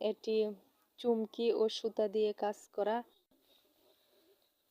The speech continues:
এই থ্রি পিসটির কালার হচ্ছে মিষ্টি কালার, আর উপরের অংশের মধ্যে ছোট ছোট সুতা চুমকি দিয়ে কাজ করা,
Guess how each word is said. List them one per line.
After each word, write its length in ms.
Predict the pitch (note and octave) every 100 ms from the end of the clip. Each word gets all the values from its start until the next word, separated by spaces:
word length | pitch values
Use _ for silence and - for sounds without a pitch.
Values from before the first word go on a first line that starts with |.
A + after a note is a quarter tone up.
| _ A#4 - - G3+ E3+
এই 140 | A#3 A3
থ্রি 180 | C4 B3
পিসটির 400 | C4 - C#4 C4
কালার 340 | A3+ A3 A3+
হচ্ছে 280 | A#3 A3+ B3+
মিষ্টি 400 | A#3 A#3+ - A#3+
কালার, 420 | - A3+ A3+ A#3+ B3 _ _ _ _ -
আর 120 | G3+
উপরের 460 | G#3+ A#3 B3 A#3+ A#3
অংশের 400 | A3 G#3+ - A3
মধ্যে 280 | A3 G#3+ A3+ A3+ A3+ G#3+ _ _ G3 -
ছোট 160 | G#3+ A3+
ছোট 220 | - G3+
সুতা 320 | A3 A#3 G#3 A3
চুমকি 360 | A#3 A3 A3+
দিয়ে 200 | G#3 A3 G#3
কাজ 220 | G#3+ -
করা, 260 | - G#3